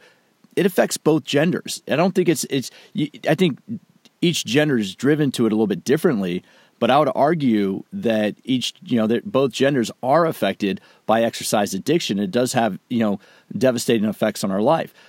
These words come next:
Let's talk a little bit about this thinspiration culture. How would you identify that,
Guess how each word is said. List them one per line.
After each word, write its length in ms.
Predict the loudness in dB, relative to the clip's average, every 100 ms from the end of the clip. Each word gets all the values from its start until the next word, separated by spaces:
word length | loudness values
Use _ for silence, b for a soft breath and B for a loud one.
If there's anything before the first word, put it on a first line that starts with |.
| 0
Let's 160 | 0
talk 220 | 2 2 4
a 20 |
little 120 | 4
bit 100 | 4
about 180 | 2 2
this 220 | -2 0
thinspiration 680 | 0 0 2 2 2 0 -2
culture. 460 | -2 -2 -4 -6 b b 0
How 160 | 2
would 160 | 2 6
you 80 | 4
identify 560 | 6 4 2 4 2
that, 260 | 2 0